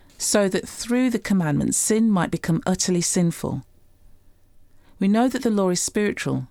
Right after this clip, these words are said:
but I am unspiritual, sold as a slave to sin. I do not understand what I do. For what I want to do, I do not do,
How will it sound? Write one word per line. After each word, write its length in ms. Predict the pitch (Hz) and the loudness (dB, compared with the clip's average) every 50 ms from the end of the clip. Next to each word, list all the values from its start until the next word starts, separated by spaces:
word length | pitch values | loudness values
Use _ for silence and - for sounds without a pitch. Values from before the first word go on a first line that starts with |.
| _ - - | _ -14 -6
but 200 | - 170 - - | -6 -4 0 0
I 100 | 180 180 | 2 2
am 140 | 175 170 - - - | 2 2 0 0 0
unspiritual, 800 | 214 214 208 - - - 147 143 - - - - 131 135 135 - _ | 2 2 2 0 -2 -4 -4 -4 -4 -6 -6 -6 -4 -4 -6 -6 _
sold 440 | - - - - 196 190 208 226 214 | -6 -4 0 2 2 2 2 2 0
as 120 | 214 180 | 0 -2
a 40 | 185 | -2
slave 360 | 175 - - 190 175 170 160 | -2 -2 0 0 0 0 -2
to 100 | - - | -4 -6
sin. 380 | 151 - - - 170 147 131 - - - _ - - - - - - - _ _ _ _ - - | -4 -4 -2 -2 0 -2 -2 -4 -8 -16 _ -20 -20 -20 -20 -20 -20 -20 _ _ _ _ -10 -8
I 40 | |
do 160 | 156 - 202 202 | -4 0 0 2
not 100 | 185 - | 2 2
understand 520 | 175 156 156 - - - 214 208 202 175 | 0 0 -2 -2 0 0 0 2 2 0
what 180 | 156 139 - - | -2 -4 -4 -4
I 80 | 139 | -6
do. 360 | 139 - - 185 180 156 135 - - - - - - - - - - | -4 -2 -2 0 0 0 -2 -6 -10 -18 -20 -20 -20 -20 -20 -20 -10
For 200 | - - 196 190 | -2 0 2 2
what 240 | 185 226 269 262 - | 2 2 0 0 0
I 120 | 233 214 | 0 0
want 280 | 208 196 233 254 247 233 | 2 2 2 2 2 0
to 120 | - - 165 | -2 -6 -4
do, 260 | - 147 139 135 135 | -4 -2 -2 -4 -4
I 120 | - 160 165 | -2 -4 -2
do 280 | 139 - 196 208 196 | 0 0 2 2 2
not 200 | 175 156 - - | 2 0 -2 -6
do, 260 | - 143 143 131 135 | -6 -6 -6 -6 -8